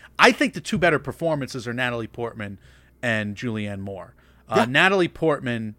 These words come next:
Speaker 1: this is the kookiest performance of her career, in my mind. Like, I cannot take my eyes off her. I think she's having so much fun. She's relishing every moment of just sticking it to Hollywood, <laughs> sticking it to the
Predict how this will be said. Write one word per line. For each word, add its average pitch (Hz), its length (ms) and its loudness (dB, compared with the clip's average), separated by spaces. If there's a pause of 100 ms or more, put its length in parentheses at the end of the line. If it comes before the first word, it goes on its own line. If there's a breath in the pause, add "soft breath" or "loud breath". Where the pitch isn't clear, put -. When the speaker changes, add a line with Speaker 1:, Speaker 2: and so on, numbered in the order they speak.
Speaker 1:
this 143 200 -6
is 147 120 -8
the 127 100 -4
kookiest 120 680 -6
performance 104 540 -10
of 104 100 -14
her 101 120 -10
career, - 480 -16
in 120 80 -8
my 104 160 -6
mind. 95 340 -14 (300 soft breath)
Like, 120 140 -2
I 117 80 -2
cannot 139 360 -2
take 131 200 -4
my 120 160 -2
eyes 113 220 -4
off 104 240 -4
her. 101 220 -8 (320 soft breath)
I 117 120 -4
think 139 240 -8
she's - 200 -10
having 113 280 -4
so - 440 -6
much 135 280 -4
fun. 107 420 -6 (200 soft breath)
She's 117 200 -12
relishing 123 720 0
every 110 420 -2 (220 soft breath)
moment 113 600 -2
of 104 180 -4
just 113 280 -6
sticking 151 500 -4
it 127 220 -4
to 123 100 -2
Hollywood, 120 480 0
<laughs> - 0 -
sticking - 380 -4
it 180 160 0
to - 80 -12
the 135 200 -8